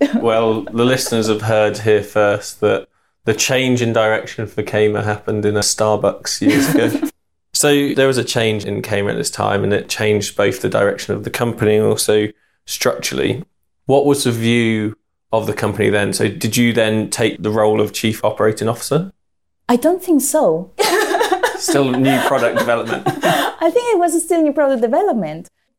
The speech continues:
Speaker 1: Yeah, we were wearing so many hats in a day that we had to define roles so it will be understood by, you know, the people that we met.
Speaker 2: Yeah.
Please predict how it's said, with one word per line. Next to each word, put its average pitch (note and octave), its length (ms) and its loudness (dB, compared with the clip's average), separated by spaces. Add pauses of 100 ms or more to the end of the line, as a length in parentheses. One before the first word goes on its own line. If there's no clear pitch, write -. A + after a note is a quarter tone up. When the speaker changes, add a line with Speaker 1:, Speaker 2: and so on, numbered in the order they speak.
(160)
Speaker 1:
Yeah, G#3 340 2
we A3 180 0
were D4 220 2
wearing G#3 720 0
so C4 400 0
many A#3 240 2
hats F#3 600 -6 (460)
in B3 140 4
a A3+ 60 4
day G#3+ 520 2 (420)
that A3+ 500 0
we C4+ 140 4
had D4 280 -2
to C#4 60 4
define G#3 580 2
roles G3 580 0 (360)
so G3+ 440 2
it A3+ 120 2
will A3 100 2
be A3 100 2
understood G3+ 600 0
by, F3 200 2
you E3+ 640 -2
know, F#3+ 80 4
the F#3+ 100 2
people G3+ 260 0
that F#3+ 140 2
we G3 80 2
met. G3 340 -2
Speaker 2:
Yeah. - 120 -14